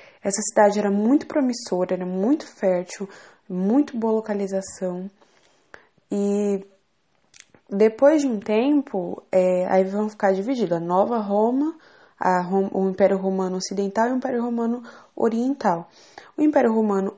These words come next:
Oriental se mantém, beleza, promissor. O Império Romano Ocidental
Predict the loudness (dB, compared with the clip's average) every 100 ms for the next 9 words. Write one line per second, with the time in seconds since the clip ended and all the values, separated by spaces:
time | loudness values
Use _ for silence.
0 | -4 -4 -2 -6 -4 -2 -2 -6 -10 -8
1 | -4 -4 -4 -4 -2 -4 -2 -4 -6 -8
2 | -8 -6 -6 -8 -8 -8 _ _ -6 -6
3 | -6 -4 -2 -2 -2 -4 -4 -6 -8 -8
4 | -6 -6 -8 -8 -10 -10